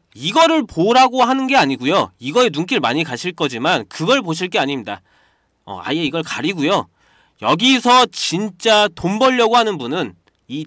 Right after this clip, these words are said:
잔액이 아니라 어떻게 운용하는지를 중점으로 보셔야 됩니다. 저는 이렇게 포트 구성을 하고 있다라는 거예요.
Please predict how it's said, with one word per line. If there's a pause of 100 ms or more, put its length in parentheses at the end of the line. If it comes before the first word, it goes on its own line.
잔액이
아니라 (520)
어떻게
운용하는지를
중점으로
보셔야
됩니다. (500)
저는
이렇게 (720)
포트
구성을
하고
있다라는
거예요.